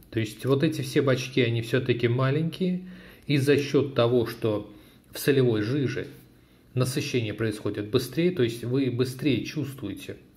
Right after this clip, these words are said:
и менее парите. Это всё теоретически. В комментариях также очень часто писали, что после того, как они, например, употребляли спиртное, они могут там часами парить.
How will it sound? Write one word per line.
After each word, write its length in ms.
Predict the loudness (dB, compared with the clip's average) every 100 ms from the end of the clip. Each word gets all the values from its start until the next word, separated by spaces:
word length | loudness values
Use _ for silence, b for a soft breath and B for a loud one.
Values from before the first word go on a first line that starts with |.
| -20 -20 _ -16 -8 0
и 200 | 0 0
менее 420 | -2 -2 -2 -2
парите. 540 | -2 -2 -4 -8 -16 -20 _ _ _ _ -20 -20 -20 -8 0
Это 220 | 2 2
всё 180 | 2 2
теоретически. 920 | 2 0 0 -2 -2 -10 -6 -6 -8 B B B B
В 80 | -2
комментариях 560 | 2 4 4 4 2 2
также 480 | 2 2 0 -2 -2
очень 280 | 0 2 0
часто 300 | 0 -2 -2
писали, 460 | -4 0 2 4 2
что 180 | -2 -2
после 320 | -2 -2 0
того, 220 | 0 0
как 200 | -2 -2
они, 220 | -2 -2
например, 420 | -4 -6 -6 -6 B B -4
употребляли 680 | 0 2 2 4 2 0 -4
спиртное, 680 | -4 -4 -2 2 2 4
они 220 | 2 -2
могут 340 | -2 -2 -2 -4
там 140 | -8
часами 500 | -4 -4 0 0 0
парить. 560 | -2 0 2 0 -6